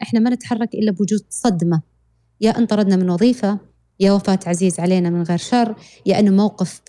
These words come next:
يعني كلمة انرمت لنا في مجلس وحركت قلوبنا كذا فجأة إحنا استيقظنا. فبما إن إحنا الآن الظرف عادي جدًا، ما تحتاج إلى صفقة على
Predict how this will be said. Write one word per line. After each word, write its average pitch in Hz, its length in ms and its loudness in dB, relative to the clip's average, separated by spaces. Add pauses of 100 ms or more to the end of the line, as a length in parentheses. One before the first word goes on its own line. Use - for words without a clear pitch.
يعني 180 220 2
كلمة 214 460 4
انرمت 220 440 2
لنا 185 180 4
في 185 160 0
مجلس 190 460 2 (280)
وحركت 208 640 -2
قلوبنا 196 300 2
كذا 190 200 -2
فجأة 185 400 -4
إحنا 196 160 -8
استيقظنا. 185 640 -2 (440)
فبما 214 680 -2
إن 370 420 0
إحنا 233 260 -2
الآن 190 300 -2
الظرف 180 420 -6
عادي 202 380 2
جدًا، 196 400 -2 (460)
ما 269 100 -2
تحتاج 196 420 -4
إلى 175 160 0
صفقة 175 380 -2
على 175 300 -2